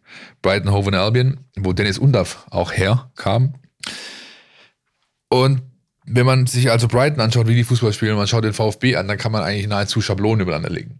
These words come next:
Ja, ähm, Hoeneß hat da sehr große Anleihen genommen. Und eines dieser Stilmittel, das du eben hast,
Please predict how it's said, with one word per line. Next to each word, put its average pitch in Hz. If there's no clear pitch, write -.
Ja, 92
ähm, -
Hoeneß 98
hat 98
da 92
sehr 107
große 98
Anleihen 95
genommen. 82
Und 90
eines 160
dieser 110
Stilmittel, 123
das 92
du 95
eben 87
hast, 127